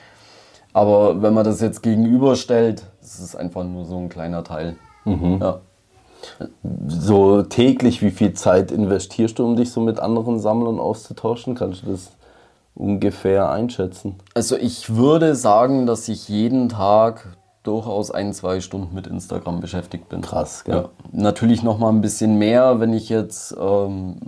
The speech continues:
Speaker 1: meine Fotografie mit einrechne, wenn ich jetzt explizit was für Instagram mache, um ein Reel oder was auch immer zu
Speaker 2: Mhm.
Speaker 1: veröffentlichen, dann ist es natürlich dementsprechend mehr.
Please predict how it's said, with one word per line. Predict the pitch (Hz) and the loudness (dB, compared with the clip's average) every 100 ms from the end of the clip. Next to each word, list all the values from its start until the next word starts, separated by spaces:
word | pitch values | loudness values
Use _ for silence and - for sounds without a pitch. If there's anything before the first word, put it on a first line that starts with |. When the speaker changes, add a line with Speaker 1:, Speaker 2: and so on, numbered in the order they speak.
| 80 60 55 | -10 -10 -6
Speaker 1:
meine | 82 98 95 | -4 -4 -6
Fotografie | 90 98 95 - 98 - 123 | -8 -8 -8 -4 -4 0 2
mit | 131 - | 4 4
einrechne, | 113 120 110 113 - 113 104 | 4 4 4 2 0 -2 -2
wenn | 104 | -4
ich | 95 | -4
jetzt | 107 - | -6 -8
explizit | 95 - 104 - 110 | -10 -6 -6 -4 -2
was | 110 - | -2 -4
für | 95 | -4
Instagram | 110 120 110 104 101 | -2 -2 -2 0 0
mache, | 98 95 | 0 -2
um | 101 98 98 | -6 -8 -4
ein | |
Reel | 104 113 | 0 2
oder | 110 107 98 | 2 0 0
was | 95 95 | -4 -8
auch | 92 | -8
immer | 107 107 104 | -6 -4 -6
zu | - 101 | -8 -4
Speaker 2:
Mhm. | |
Speaker 1:
veröffentlichen, | 101 98 104 104 92 95 | -2 -2 -2 -4 -4 -6
dann | 95 | -6
ist | 90 | -6
es | 101 | -8
natürlich | 98 95 98 95 | -8 -8 -10 -6
dementsprechend | 101 101 - 95 92 87 | -4 -4 -4 -4 -4 -4
mehr. | 98 113 | -2 -2